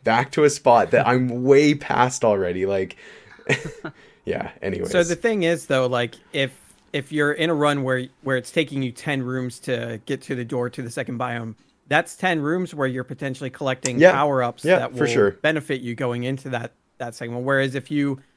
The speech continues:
Speaker 2: find the door to biome two right off the bat, you might be going in there somewhat, you know, light
Speaker 1: Mm-hmm.
Speaker 2: with your, your power-ups, your weapons, things like that. You,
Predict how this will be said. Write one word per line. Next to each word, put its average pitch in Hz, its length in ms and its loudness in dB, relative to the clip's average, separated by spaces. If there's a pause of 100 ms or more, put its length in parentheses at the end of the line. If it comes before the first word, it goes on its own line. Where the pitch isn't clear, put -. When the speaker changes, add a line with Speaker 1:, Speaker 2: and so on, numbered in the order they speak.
(200)
Speaker 2:
find 143 240 2
the 127 60 -2
door 139 360 -2
to 135 200 -6
biome 127 420 -2
two 143 220 -4
right 131 340 0
off 131 220 0
the 127 80 -6
bat, 131 380 0 (300)
you 143 120 -2
might 151 220 0
be 143 100 -4
going 135 300 -2
in 139 160 -2
there 127 440 -2
somewhat, 127 600 -4 (300)
you 131 100 -8
know, 113 300 -10 (440)
light 120 480 -4 (120)
Speaker 1:
Mm-hmm. 104 280 -6 (340)
Speaker 2:
with 120 300 -4
your, 120 400 -2
your 123 120 -8
power-ups, 123 520 -2
your 120 100 -12
weapons, 117 580 -6
things 120 260 -10
like 117 160 -10
that. 123 220 -6
You, 120 220 -12